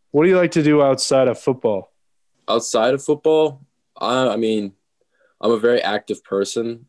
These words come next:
Speaker 2: Um, I like, um, just exercising. Obviously, that's a part of football. But then I also, um,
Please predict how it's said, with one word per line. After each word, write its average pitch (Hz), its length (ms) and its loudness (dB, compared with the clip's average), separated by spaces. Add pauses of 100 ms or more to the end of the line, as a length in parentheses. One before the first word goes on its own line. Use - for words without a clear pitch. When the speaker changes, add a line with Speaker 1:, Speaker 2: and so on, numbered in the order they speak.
Speaker 2:
Um, 90 520 -6 (580)
I 101 60 -2
like, 104 220 0 (380)
um, 87 320 -6
just - 320 -4 (1200)
exercising. 98 680 -2
Obviously, 95 300 0
that's 107 160 -2
a - 60 -2
part 101 280 0
of 104 100 -2
football. 110 580 -2 (380)
But - 80 -8
then 104 140 0
I 101 60 0
also, 101 680 0 (240)
um, 87 400 -6